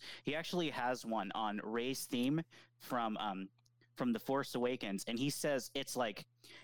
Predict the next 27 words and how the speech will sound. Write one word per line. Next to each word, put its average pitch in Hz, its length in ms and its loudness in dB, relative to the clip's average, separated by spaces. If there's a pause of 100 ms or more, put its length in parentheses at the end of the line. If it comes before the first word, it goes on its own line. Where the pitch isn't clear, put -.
it's 139 160 -4
so 170 240 2
ingenious 143 580 2
what 127 160 2
it 98 140 -6
did 120 220 2
and 127 140 6
how 117 200 4
it, 113 100 0
like, 104 320 0 (420)
it 127 160 -4
ties 160 320 0
together 147 360 0
so - 300 0
many 143 220 4
themes 127 360 2
of 110 120 0
different 123 280 -2
ways, 117 380 2
and 120 160 -2
it's 120 140 -2
kind 156 260 2
of 139 180 2
a 117 80 -2
tacit 131 400 0
admission 120 400 2
of 107 100 0